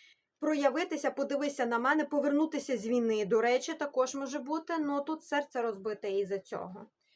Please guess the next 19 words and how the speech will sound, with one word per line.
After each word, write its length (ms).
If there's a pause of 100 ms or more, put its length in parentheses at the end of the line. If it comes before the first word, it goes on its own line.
(500)
Це 280
знову 320
пов'язано 540
з 100
дво-, 340
з 60
двійкою 560
кубків 520
і 80
десятка 460
жезлів. 400
Якісь 400
стосунки 680
вам 180
розбивають 560
серце 400
і 120
викликають 600
важ-, 300